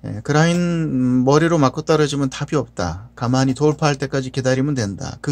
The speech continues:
위에서 들어가면 되겠죠. 천오백 원이죠. 여기 동그라미 쳐놨죠. 돌파하는 자리입니다.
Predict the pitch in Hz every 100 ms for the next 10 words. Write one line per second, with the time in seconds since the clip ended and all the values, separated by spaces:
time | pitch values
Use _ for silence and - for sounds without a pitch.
0 | 131 135 156 151 104 131 196 - - -
1 | - _ 147 147 156 147 135 135 - 110
2 | - 190 185 185 160 120 117 139 190 185
3 | 175 139 143 113 - 98 113 143 139 135
4 | 143 120 104 92 82 - -